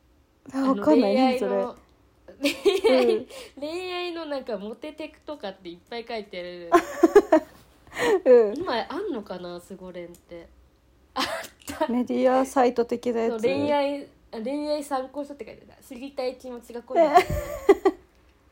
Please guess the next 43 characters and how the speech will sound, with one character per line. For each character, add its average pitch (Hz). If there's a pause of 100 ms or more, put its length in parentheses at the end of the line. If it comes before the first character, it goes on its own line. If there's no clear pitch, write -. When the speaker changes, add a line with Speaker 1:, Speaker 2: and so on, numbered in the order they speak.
(640)
Speaker 2:
乙 359
女 339
ス 349
ゴ 330
レ 269
ン 185
ね。 185 (200)
そ 277
う、 -
乙 294
女 320
ス 453
ゴ 415
レ 294
ン。 262
Speaker 1:
へ 285
ー。 302
Speaker 2:
懐 -
か -
し -
い。 226
を 254
ね、 240
め 202
っ 208
ち 415
ゃ -
読 427
ん 349
で 247
た 202
の。 151 (1040)
Speaker 1:
う 294
ん。 -
Speaker 2:
で、 269 (340)
そ -
れ、 262
こ -
れ 320
に 359
沿 403
っ 392
て 233